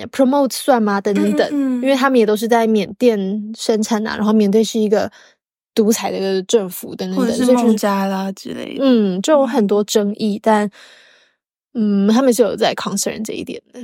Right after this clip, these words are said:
Speaker 2: 就利益良好，但实际要怎么执行，
Speaker 1: 对。
Speaker 2: 可能很困扰。
Speaker 1: 嗯，嗯，嗯。
Speaker 2: 啊，原来如此。好啦，希望大家都可以好好爱惜衣服。
Speaker 1: 对。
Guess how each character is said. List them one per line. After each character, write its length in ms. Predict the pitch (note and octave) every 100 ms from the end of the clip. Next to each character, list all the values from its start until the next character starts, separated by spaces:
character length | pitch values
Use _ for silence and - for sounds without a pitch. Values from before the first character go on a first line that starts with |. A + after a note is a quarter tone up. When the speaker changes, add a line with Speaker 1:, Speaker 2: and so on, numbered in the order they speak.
| G#3+
Speaker 2:
就 180 | - B3
利 280 | B3 D4 C#4
益 160 | C#4+
良 240 | A#3 F#3+ G3+
好， 300 | - A3 -
但 360 | B3 A#3 A3 A3+
实 420 | - - - A3
际 200 | - C#4+
要 180 | C4+ B3
怎 100 | G3+
么 100 | G3+
执 240 | G#3+ G#3+
行， 120 | A#3
Speaker 1:
对。 200 | C4+ G#3 G3+
Speaker 2:
可 140 | A3+
能 320 | G3+ G3 F#3+ G#3
很 200 | A3 -
困 240 | - G3+
扰。 120 | A3 - - C4
Speaker 1:
嗯， 140 | C4
嗯， 160 | G#3+ A3+
嗯。 500 | A3+ G#3+ F3 - A#3+ -
Speaker 2:
啊， 500 | _ G#3 G3 A3 B3
原 220 | B3 A3
来 160 | G#3 G3+
如 200 | G3 F#3+
此。 360 | - - - -
好 140 | A#3
啦， 200 | A#3 A3+
希 160 | A#3+ C4+
望 160 | C4+
大 80 | C4+
家 140 | C4 B3+
都 100 | C4
可 140 | B3+
以 100 | A3+
好 160 | G3+ G3
好 80 |
爱 200 | G#3+ G#3+
惜 360 | G3+ - F#3+ G3
衣 40 |
服。 420 | G3 - - - C4+
Speaker 1:
对。 540 | - A#3 - - -